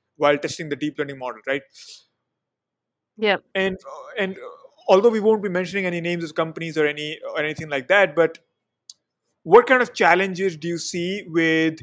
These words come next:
Speaker 1: if you, if your system, uh, your system doesn't use machine learning, right? But if,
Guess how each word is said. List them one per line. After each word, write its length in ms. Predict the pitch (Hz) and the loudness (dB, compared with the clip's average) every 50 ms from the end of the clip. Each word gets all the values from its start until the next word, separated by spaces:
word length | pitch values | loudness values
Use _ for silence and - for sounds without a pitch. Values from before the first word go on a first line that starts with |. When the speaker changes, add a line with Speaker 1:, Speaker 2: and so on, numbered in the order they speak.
| - | -6
Speaker 1:
if 160 | 208 185 - 214 | -6 -6 -4 -2
you, 120 | 233 254 | -4 -2
if 160 | 226 190 - 220 | -2 -4 -2 0
your 160 | 247 262 254 | 2 2 2
system, 400 | - 240 220 - 226 214 208 202 - 185 | 0 -2 -4 -4 -4 -4 -4 -6 -6 -8
uh, 60 | 202 185 - 202 | -8 -8 -8 -10
your 260 | 185 151 180 208 208 | -4 -2 -2 0 -2
system 240 | 185 196 - 208 180 | -2 -6 -8 -8 -6
doesn't 320 | 170 170 170 180 175 156 | -6 -6 -6 -8 -12 -10
use 220 | 165 170 165 147 156 | -10 -12 -10 -10 -12
machine 280 | 147 - 170 165 156 | -10 -10 -10 -8 -4
learning, 340 | 151 143 127 117 123 139 _ _ _ _ _ _ _ - | -4 -4 -4 -6 -8 -16 _ _ _ _ _ _ _ -6
right? 220 | 139 151 165 160 - _ _ _ - - - _ _ - | -4 -4 -4 -6 -10 _ _ _ -20 -20 -20 _ _ -4
But 460 | 147 156 165 160 160 165 160 160 - - _ - | 2 2 4 6 4 4 2 0 -6 -20 _ -4
if, 380 | 190 175 - - - - - | -4 -4 -4 -6 -20 -20 -20